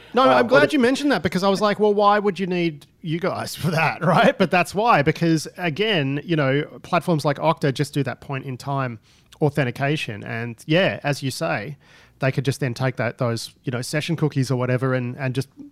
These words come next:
Speaker 1: use them from wherever, and that's not an issue for your, for your S S O platform.
Speaker 2: Yeah, and, and, you know, one of my other, uh, favorite things to, to look for, and this is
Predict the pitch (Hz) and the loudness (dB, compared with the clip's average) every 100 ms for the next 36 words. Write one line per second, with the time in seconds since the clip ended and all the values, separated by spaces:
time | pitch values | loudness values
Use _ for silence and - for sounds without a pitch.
0 | _ _ 143 147 147 143 160 147 143 143 | _ _ 4 4 4 0 0 -2 -2 0
1 | 143 175 185 131 123 131 - 147 143 139 | 0 0 0 -2 -2 -4 -4 -2 0 0
2 | 143 - 147 139 143 139 139 139 - - | -2 -2 -4 -4 -4 -2 -2 -4 -6 -6
3 | 139 143 139 - 180 185 - 107 - _ | -4 -4 -6 -8 -8 -8 -14 -16 -20 _
4 | _ _ _ - _ 127 170 127 135 127 | _ _ _ -20 _ 6 6 6 2 2
5 | 139 123 120 139 127 120 131 131 127 127 | 2 0 0 0 0 4 4 6 4 4
6 | 127 117 - - 117 107 127 113 113 117 | 4 2 -4 -4 -2 0 0 0 -2 -4
7 | 110 101 - - 110 98 110 110 107 - | -4 -6 -10 -6 -6 -6 -4 -4 -4 -2
8 | 110 107 101 110 104 104 123 127 120 104 | 0 0 -2 -6 -6 -4 -4 -2 -4 -4